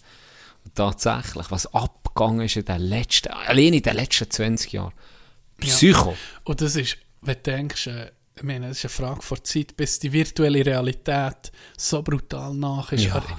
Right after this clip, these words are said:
Speaker 1: das
Speaker 2: jetzigen, dass, äh, ja, ich meine, wenn du dann einfach in eine Welt kannst eintauchen, sagen wir mal,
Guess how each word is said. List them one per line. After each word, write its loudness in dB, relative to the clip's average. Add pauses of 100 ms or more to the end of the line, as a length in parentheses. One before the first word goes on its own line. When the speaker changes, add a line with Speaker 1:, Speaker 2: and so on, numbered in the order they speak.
(120)
Speaker 1:
das -12
Speaker 2:
jetzigen, 2 (1700)
dass, 2
äh, -6 (220)
ja, 8
ich 2
meine, 6 (140)
wenn 4
du 8
dann 8
einfach 2
in 0
eine 4
Welt 4
kannst 2
eintauchen, -2
sagen -4
wir -4
mal, -2